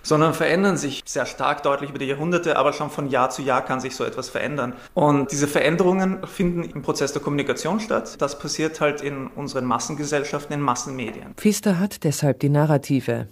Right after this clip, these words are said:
Speaker 2: die sogenannte Storyline bei Computerspielen erforscht. Diese beruhen zumeist auf Konfliktmodellen.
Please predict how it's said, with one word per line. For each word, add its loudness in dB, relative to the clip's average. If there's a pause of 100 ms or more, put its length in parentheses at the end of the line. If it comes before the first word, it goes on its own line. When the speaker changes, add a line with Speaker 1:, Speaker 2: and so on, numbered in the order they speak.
Speaker 2:
die 0
sogenannte 0
Storyline 2
bei 0
Computerspielen -2
erforscht. -6 (280)
Diese 4
beruhen 0
zumeist -2
auf -4
Konfliktmodellen. -6